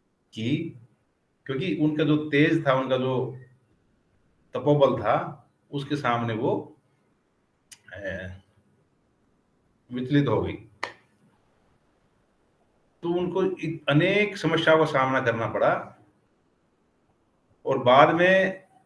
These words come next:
इसको और प्रभावी तरीके से इस अभियान को चलाने के लिए उन्होंने आर्य समाज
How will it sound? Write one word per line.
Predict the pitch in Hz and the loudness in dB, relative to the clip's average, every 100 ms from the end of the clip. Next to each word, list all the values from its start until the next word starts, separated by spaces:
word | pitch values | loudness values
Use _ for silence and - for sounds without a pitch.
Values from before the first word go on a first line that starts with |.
| _ _ _ _ _ _ - | _ _ _ _ _ _ -4
इसको | 165 165 175 | -2 -2 -2
और | 151 175 - | 2 2 2
प्रभावी | 156 120 131 165 170 | 0 4 4 6 4
तरीके | 165 151 147 156 | 2 2 2 2
से | 147 151 151 151 151 - _ _ _ _ _ | 0 2 2 0 -6 -16 _ _ _ _ _
इस | 139 127 | -8 -6
अभियान | 107 113 139 | -2 0 0
को | 139 | -2
चलाने | 131 123 123 127 | 0 0 0 -2
के | 120 | -4
लिए | 110 117 175 190 - _ _ | -4 -2 -4 -6 -14 _ _
उन्होंने | 120 98 101 120 185 - - _ _ _ _ _ _ _ _ _ - | -12 -10 -6 -6 -6 -10 -20 _ _ _ _ _ _ _ _ _ -2
आर्य | 123 151 160 | 2 2 2
समाज | 147 143 135 | 2 2 0